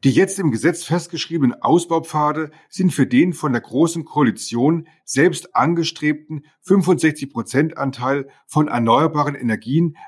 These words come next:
am deutschen Strommix viel zu gering. Die Bundesregierung kalkuliert für zweitausenddreißig mit einem leicht sinkenden Stromverbrauch gegenüber heute.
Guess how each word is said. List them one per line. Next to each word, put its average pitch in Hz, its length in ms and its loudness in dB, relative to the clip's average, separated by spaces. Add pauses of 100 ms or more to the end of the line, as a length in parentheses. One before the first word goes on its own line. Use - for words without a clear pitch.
am 131 160 2
deutschen 127 380 2
Strommix 123 680 -4 (180)
viel 127 240 2
zu 123 160 -8
gering. 101 380 -6 (420)
Die 117 100 -8
Bundesregierung 160 760 0
kalkuliert 135 540 -2
für 120 140 -10
zweitausenddreißig 127 1160 -6 (160)
mit 131 140 -2
einem 123 220 2
leicht 117 320 2
sinkenden 147 400 0
Stromverbrauch 131 760 0
gegenüber 123 400 0
heute. 117 380 -4